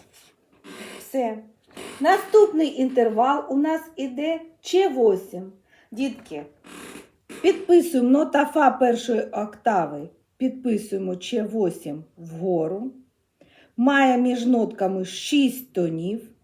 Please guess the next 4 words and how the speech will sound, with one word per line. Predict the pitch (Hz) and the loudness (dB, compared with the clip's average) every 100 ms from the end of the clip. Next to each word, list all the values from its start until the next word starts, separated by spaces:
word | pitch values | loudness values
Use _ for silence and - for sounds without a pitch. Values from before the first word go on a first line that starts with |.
| _ _ _ _ _ _ _ _ _ _ _ - | _ _ _ _ _ _ _ _ _ _ _ -6
Закриваємо | 208 254 254 233 262 269 262 | 0 0 0 2 2 2 0
тактову | 196 190 190 - 220 226 226 - _ _ - | -2 -2 -4 -8 -8 -8 -12 -18 _ _ -8
рисочку. | 214 208 - 120 - _ - - - - _ _ _ - - _ _ - - 117 | -4 -4 -6 -16 -18 _ -20 -20 -20 -20 _ _ _ -20 -20 _ _ -20 -16 -10
Ось | 196 | -8